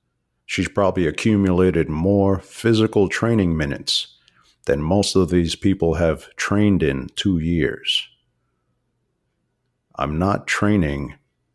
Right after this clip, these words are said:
people who are just gonna be on the card. I'm training the main eventers. The rule of thumb here is if they don't train with us, they are on the menu.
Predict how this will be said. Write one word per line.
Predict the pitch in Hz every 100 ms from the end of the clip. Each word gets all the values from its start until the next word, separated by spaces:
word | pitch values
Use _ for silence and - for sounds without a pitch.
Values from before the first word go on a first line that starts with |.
| _ _ _ - _ _ _ _ -
people | 98 92 87
who | 80 85
are | 71
just | 67 90 85 -
gonna | 85 78
be | 67 78
on | 76
the | 60
card. | - 98 82 67 - - _ _ _ _ _ _ _
I'm | - 90 117
training | - 82 73 71
the | 71
main | 73 76
eventers. | 71 90 80 - - - - _ _ _ _ _ _ _ _ _ _ _ _ _ _ -
The | 64
rule | 80 101 98
of | 90
thumb | 101 92 87
here | 110 113 78
is | 67 64
if | 64
they | 76
don't | 92 113
train | 113 - 123 139
with | 82 69
us, | 64 60 - - _ _ _ _
they | - 107
are | 80 - -
on | 101 92 73 65 62 _ _
the | 78 78
menu. | 73 90 101 87 65 60